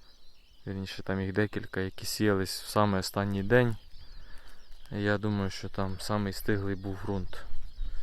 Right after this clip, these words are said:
тому що тут все одно бачимо, що є питання по стиглості ґрунту. Попередником був ячмінь, а перед ячменем була люцерна. <clears throat>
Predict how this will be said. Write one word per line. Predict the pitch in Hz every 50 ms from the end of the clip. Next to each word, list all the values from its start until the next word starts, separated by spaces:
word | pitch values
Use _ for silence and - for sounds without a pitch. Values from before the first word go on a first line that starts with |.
| - - - - - - - - - - - - - -
тому | 107 104 104 101
що | 101 - - -
тут | - - 107 101 - - - - - - -
все | - - - 101
одно | 98 98 95 95 104 101 95 92 - - - - - - - - - - - - - - - - - -
бачимо, | 101 101 101 98 - - - 98 98 98
що | - - - - 101 95 - -
є | - 110 113 113
питання | - 117 110 - - 107 104 98 - 110
по | - 104 -
стиглості | - - - 98 - 101 95 - - - 101
ґрунту. | 98 107 120 131 113 110 - - 107 - - - - - - - - - - - - - - - -
Попередником | - 104 - - 104 107 101 98 101 95 - 107 98
був | 95 104 95
ячмінь, | 98 104 98 - - - 139 131 113 98
а | 92
перед | - - 95 95 98
ячменем | 98 92 90 - - 98 101 107 107 98
була | 90 87 85 90 90
люцерна. | 90 - - - - - - 80 90 - - - - - - - - - - - - - - - - - - - - - - - - - - - - - - - - - - - - - - - - - - - - - - - - - - - - - _ _ - _ - - - - - - - - - -
<clears throat> | - 135 131 120 107